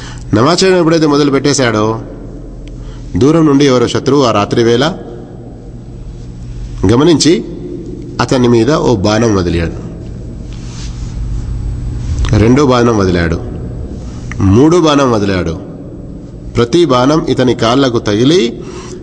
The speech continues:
రక్తసిక్తమైపోయి అదే స్థితిలో నమాజ్ చేస్తూ ఉన్నాడు. నమాజ్ అయిపోయిన తర్వాత చూసుకునేసరికి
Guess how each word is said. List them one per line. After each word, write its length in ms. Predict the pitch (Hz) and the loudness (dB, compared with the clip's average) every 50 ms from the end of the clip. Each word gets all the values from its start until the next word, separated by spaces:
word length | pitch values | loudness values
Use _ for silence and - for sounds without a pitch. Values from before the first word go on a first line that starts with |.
| - - - 107 | -14 -6 -4 -4
రక్తసిక్తమైపోయి 1200 | 104 - - 120 - - 113 - - 131 127 127 131 127 135 147 156 180 202 233 247 - - - - - - - - - - - - - - - 127 | -2 0 0 0 0 0 -2 0 2 2 4 4 2 2 2 4 4 4 4 2 0 -4 -8 -12 -12 -14 -14 -14 -14 -14 -16 -16 -16 -16 -6 -4 -2
అదే 260 | 135 139 185 196 185 | 0 2 4 2 2
స్థితిలో 420 | - - - 156 165 165 175 190 | 2 -2 -4 -2 0 2 2 2
నమాజ్ 500 | 196 175 156 151 160 175 180 175 - - | 2 4 4 4 4 2 0 0 0 0
చేస్తూ 340 | 165 160 - - - 185 202 | 2 2 0 0 0 0 0
ఉన్నాడు. 580 | 220 240 254 247 208 156 131 113 101 87 80 80 - - - - - - - - - - - - - - - - - - - - - - - - - - - - - - - - - - - - - - - - - - - - - - - - - - - - - - - - - - - - - - - - - - - - - - - - - - - - - - - - - - - - - - - - - | 2 2 2 4 4 4 4 2 0 -2 -6 -8 -10 -14 -14 -16 -16 -16 -16 -18 -16 -16 -16 -16 -16 -16 -18 -18 -18 -18 -18 -18 -18 -18 -18 -18 -18 -18 -16 -18 -16 -16 -16 -16 -16 -16 -16 -16 -16 -16 -16 -14 -14 -14 -14 -12 -12 -12 -12 -12 -12 -12 -12 -12 -12 -12 -12 -12 -12 -10 -10 -10 -10 -10 -10 -10 -10 -8 -8 -8 -8 -6 -6 -6 -6 -6 -4 -4 -4 -4 -4 -4 -4 -4 -4 -4 -4 -4 -2 2 4
నమాజ్ 300 | 104 117 135 151 147 139 | 4 6 6 6 4 4
అయిపోయిన 260 | 139 139 135 151 147 | 4 4 4 4 4
తర్వాత 460 | 135 135 131 131 135 127 127 117 - 131 | 4 4 4 4 4 2 0 2 2 2
చూసుకునేసరికి 880 | 123 - - 143 131 117 - 123 117 120 - 170 165 143 - - - | 2 2 2 2 2 2 2 2 0 2 2 2 2 2 2 0 -4